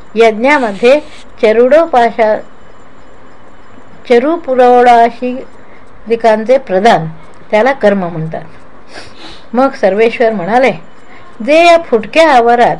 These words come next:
म्हणजे देहात ओतप्रोत भरलेले असून कोणत्याही वेळी नाश पावत नाही, बरे, त्याचा सूक्ष्मपणा पाहावा,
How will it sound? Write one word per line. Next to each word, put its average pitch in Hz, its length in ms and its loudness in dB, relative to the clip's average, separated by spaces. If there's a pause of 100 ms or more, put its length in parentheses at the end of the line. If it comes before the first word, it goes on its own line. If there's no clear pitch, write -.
(160)
म्हणजे 233 320 0
देहात 196 440 0 (440)
ओतप्रोत 262 580 4
भरलेले 208 440 2
असून 170 320 0 (320)
कोणत्याही 233 500 2
वेळी 240 340 4
नाश 208 300 -2
पावत 202 360 4
नाही, 175 320 -8 (640)
बरे, 262 260 6 (340)
त्याचा 254 320 4
सूक्ष्मपणा 277 720 0
पाहावा, 254 440 0